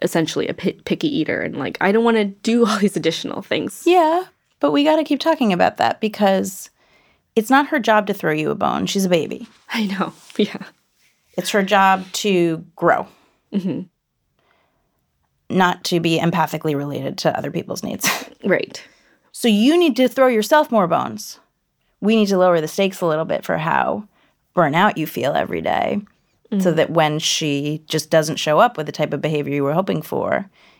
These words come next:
Speaker 2: you're not mad at her 'cause it's not her fault that she's growing. This is really about, this is so many, it's about so many things. It's such a great example. I, I,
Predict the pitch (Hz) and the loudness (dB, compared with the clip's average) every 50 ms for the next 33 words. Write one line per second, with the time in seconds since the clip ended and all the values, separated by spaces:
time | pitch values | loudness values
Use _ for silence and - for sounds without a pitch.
0 | _ - - 202 202 180 - 196 190 240 294 285 185 - - - - - - - | _ 0 2 4 4 4 4 4 2 4 4 2 0 0 -2 -2 -2 -2 -4 -4
1 | 208 220 233 226 294 294 302 269 294 - - 285 320 370 - - - _ _ - | -2 -2 0 2 2 2 2 2 -2 -2 -2 0 2 2 2 0 -2 _ _ -8
2 | - 214 - - 214 - - 220 240 285 311 262 - - - - _ _ _ _ | -6 -4 0 0 -2 0 2 2 4 4 4 0 -4 -6 -10 -12 _ _ _ _
3 | _ _ _ _ _ _ _ - 190 220 240 233 285 285 226 208 185 185 190 214 | _ _ _ _ _ _ _ 0 2 2 2 4 2 0 0 0 -2 0 2 4
4 | 226 247 254 277 285 277 262 262 - - 170 151 151 156 156 147 147 - - - | 4 4 4 4 4 4 4 2 0 -6 -6 -4 -4 -4 -6 -6 -6 -8 -6 -6
5 | 190 190 269 254 - - - 220 208 220 226 220 214 202 190 190 - 190 202 - | -4 -2 -2 -4 -2 0 2 4 4 4 4 4 4 2 2 0 -4 -6 -4 -2
6 | - 349 339 330 - - 285 285 277 247 208 196 - - - 190 - 190 180 - | -2 -4 -4 -4 -2 0 2 4 4 2 2 0 -6 -10 -10 -8 -8 -8 -6 -4
7 | 214 208 214 220 - 220 202 190 185 - - - 196 - - - - - - - | -4 -4 -4 -2 -2 -2 -2 -2 -2 -6 -6 -6 -6 -6 -6 -8 -8 -8 -14 -20
8 | - - - - - - - - - _ _ _ - - - - - - 233 | -20 -20 -20 -20 -20 -20 -20 -20 -20 _ _ _ -14 -12 -12 -8 -6 -6 -4